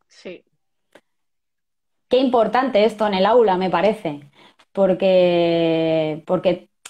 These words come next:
Speaker 2: est-, está tan, tan encima, eh, la nota, el sa-, el, el sacar la asignatura, ¿no? Y entonces,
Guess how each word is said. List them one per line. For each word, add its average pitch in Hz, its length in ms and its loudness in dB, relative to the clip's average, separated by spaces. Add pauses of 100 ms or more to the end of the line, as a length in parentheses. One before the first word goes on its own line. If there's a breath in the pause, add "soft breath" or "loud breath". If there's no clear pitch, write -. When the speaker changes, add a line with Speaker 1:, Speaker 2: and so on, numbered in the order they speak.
Speaker 2:
est-, - 240 -12 (100)
está 208 340 -4
tan, 240 720 2 (400)
tan 240 180 -2
encima, 240 760 0
eh, 185 460 4
la 170 120 0
nota, 220 760 2
el 185 300 2
sa-, 175 300 -4
el, 175 240 -6
el 175 120 -2
sacar 202 480 -4
la 214 200 0
asignatura, 202 760 2
¿no? 226 160 0
Y 233 80 2
entonces, 226 420 0